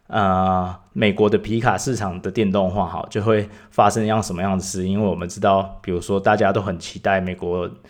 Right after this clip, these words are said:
美国消费者很期待的是，比如说像我们刚刚讲的 F-，呃，福特的F一五零的 Lightning，也就是电动款哈。那我们也知道 Tesla 有 Cybertruck，然后其他的，比如说像通用或者是，呃，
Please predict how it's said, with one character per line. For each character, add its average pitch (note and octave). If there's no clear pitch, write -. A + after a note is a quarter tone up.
美 F#2+
国 F#2+
消 G#2+
费 A2
者 G2+
很 F2
期 F2
待 F#2+
的 E2+
是， F2+
比 F2
如 E2+
说 F#2+
像 F#2+
我 E2+
们 E2+
刚 F#2+
刚 G2
讲 F2
的 E2+
F-， -
呃， F#2+
福 G2+
特 G#2
的 F#2+
F G#2+
一 G2+
五 G2
零 F2
的 F2
Lightning， F#2
也 F2
就 G#2
是 G2+
电 G2+
动 F#2
款 -
哈。 -
那 G#2
我 F2
们 F2
也 E2+
知 F2+
道 F#2+
Tesla F#2+
有 F2
Cybertruck， F#2
然 F#2
后 F#2
其 F2
他 G2
的， F#2+
比 F2
如 E2+
说 F#2+
像 G2
通 A2
用 G#2+
或 G2
者 F2+
是， F#2
呃， F#2